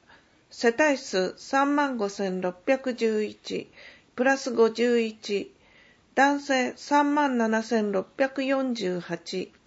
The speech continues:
プラス十九。女性三万七千九百八十七、マイナス十九。目次、表紙一ページ。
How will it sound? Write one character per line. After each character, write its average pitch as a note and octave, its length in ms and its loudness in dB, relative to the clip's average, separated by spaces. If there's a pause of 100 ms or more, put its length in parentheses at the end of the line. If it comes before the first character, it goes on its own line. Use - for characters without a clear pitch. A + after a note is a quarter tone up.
(300)
プ B3+ 100 2
ラ D4 120 6
ス C#4+ 200 -4
十 C#4 260 2
九。 G3 400 -4 (760)
女 A#3+ 140 4
性 C4 400 4
三 C#4+ 400 -2
万 D4 220 0
七 A3 260 0
千 A3 300 -2
九 D4 220 -2
百 A#3+ 280 -4
八 G3 360 -4
十 A#3 260 0
七、 G#3 360 -4 (600)
マ C#4 180 4
イ D4 80 2
ナ D4 100 2
ス C#4+ 220 -2
十 B3+ 340 2
九。 - 380 -2 (1600)
目 A3 380 -2
次、 B3+ 300 -4 (760)
表 C#4+ 200 6
紙 C4+ 380 -6 (220)
一 A3 260 -4
ペ C#4 220 2
ー G#3+ 120 -2
ジ。 - 300 -8